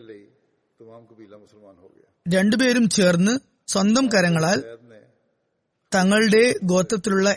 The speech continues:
എല്ലാ ബിംബങ്ങളെയും തച്ചൊടുക്കുകയുണ്ടായി. സാദ് ബിൻ മുആസും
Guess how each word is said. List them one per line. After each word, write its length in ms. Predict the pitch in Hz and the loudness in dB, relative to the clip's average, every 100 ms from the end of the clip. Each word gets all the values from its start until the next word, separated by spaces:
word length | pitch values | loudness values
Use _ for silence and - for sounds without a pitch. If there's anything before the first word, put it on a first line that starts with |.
| - | -4
എല്ലാ 280 | 160 170 214 | -4 -2 -2
ബിംബങ്ങളെയും 640 | 190 170 165 156 185 214 - | 0 0 0 -2 -2 -4 -4
തച്ചൊടുക്കുകയുണ്ടായി. 960 | 170 202 165 139 143 135 127 131 170 240 _ - | -2 -2 -2 -2 -4 -4 -4 -4 -4 -6 _ -10
സാദ് 300 | - 226 240 | -2 0 0
ബിൻ 140 | 285 | 0
മുആസും 480 | 262 214 185 185 240 | 0 0 0 0 -4